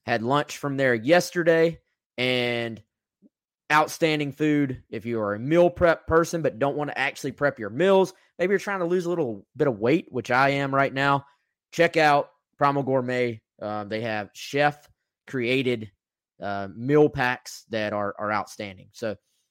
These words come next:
we appreciate Mike. I appreciate you. Um,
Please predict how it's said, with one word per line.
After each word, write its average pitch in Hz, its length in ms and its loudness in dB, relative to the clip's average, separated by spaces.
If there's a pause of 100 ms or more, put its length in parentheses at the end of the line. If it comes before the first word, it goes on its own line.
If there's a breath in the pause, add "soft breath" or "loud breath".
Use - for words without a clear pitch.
(420)
we 147 100 2
appreciate 214 600 2
Mike. 170 440 2 (840)
I 123 80 0
appreciate 147 520 0
you. 139 360 2 (420)
Um, 104 400 -4